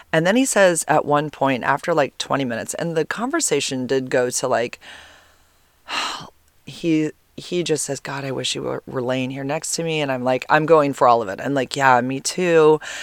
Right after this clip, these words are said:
And I'm like, "Oh my God, I would be, like, snuggled up to your neck." And I said, "You are six two, right?" Like, I mean, we're, like, our heights are perfect. And,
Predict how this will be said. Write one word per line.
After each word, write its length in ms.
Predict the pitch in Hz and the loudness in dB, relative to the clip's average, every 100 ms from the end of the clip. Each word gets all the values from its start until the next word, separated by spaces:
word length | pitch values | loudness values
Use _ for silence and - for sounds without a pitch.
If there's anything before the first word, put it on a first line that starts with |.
| - - | -8 -2
And 120 | 147 | 0
I'm 100 | 135 | 2
like, 180 | 127 - | 0 0
"Oh 60 | |
my 160 | 143 143 | -2 0
God, 180 | 123 90 | 2 4
I 80 | |
would 140 | 110 147 | 2 -2
be, 140 | - | -4
like, 180 | 110 123 | -4 -4
snuggled 540 | - - 151 143 143 | -6 -2 0 2 2
up 120 | 139 - | 0 -2
to 160 | - | -6
your 100 | 156 | -6
neck." 580 | 156 175 185 185 170 165 | -6 -6 -2 0 0 0
And 100 | - | -4
I 60 | 120 | -4
said, 220 | - 160 | -4 -6
"You 160 | 185 - | -4 0
are 160 | 151 | 0
six 260 | - 147 - | 0 -6 -6
two, 220 | - 147 | -4 -2
right?" 240 | 127 123 | 0 0
Like, 180 | 113 127 | 0 -2
I 60 | 123 | -4
mean, 180 | 127 135 | -4 -4
we're, 100 | 135 113 | -2 -2
like, 120 | - - | -4 -2
our 160 | 131 | -2
heights 380 | 123 - 175 - | 0 -2 -2 -2
are 80 | 135 | -4
perfect. 680 | - 151 143 147 143 135 127 | -2 -2 2 4 4 2 -2
And, 140 | 113 | -4